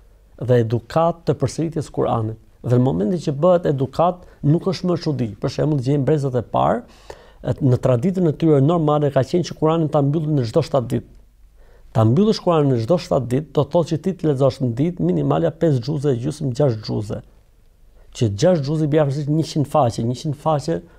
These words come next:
ku gjehet kohë, mirë po, në momentin që njëri e bën edukat, nuk është asgjë, sepse një xhuz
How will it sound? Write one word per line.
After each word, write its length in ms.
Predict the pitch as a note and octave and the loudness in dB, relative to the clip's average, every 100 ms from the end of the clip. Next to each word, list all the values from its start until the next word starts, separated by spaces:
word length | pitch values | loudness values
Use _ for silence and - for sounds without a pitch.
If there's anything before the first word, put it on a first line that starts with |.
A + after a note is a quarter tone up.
| - - - | -20 -20 -8
ku 120 | - B2+ | -2 0
gjehet 280 | C#3+ D#3+ D#3 | 2 0 0
kohë, 220 | E3+ C#3 C#3 | 2 2 2
mirë 140 | D#3+ | 0
po, 120 | D#3+ C3 | 2 0
në 100 | A#2 | 2
momentin 360 | A#2+ E3+ F3+ | 0 0 0
që 140 | F3+ F#3+ | -2 0
njëri 200 | F3+ E3+ | 2 2
e 60 | C#3 | 2
bën 180 | E3+ E3 | 0 -2
edukat, 480 | D#3 - C#3+ D3 - - | -4 0 0 0 -6 -4
nuk 160 | C3+ C3+ | 0 0
është 160 | D3+ E3+ | 0 0
asgjë, 320 | B2+ E3+ B2+ - - - - | 0 0 0 -4 -20 -20 -20
sepse 280 | - C3+ - | -8 -4 2
një 140 | D3+ F#3 | 2 2
xhuz 380 | A#2 A#2 E3 - | 0 -2 -2 -6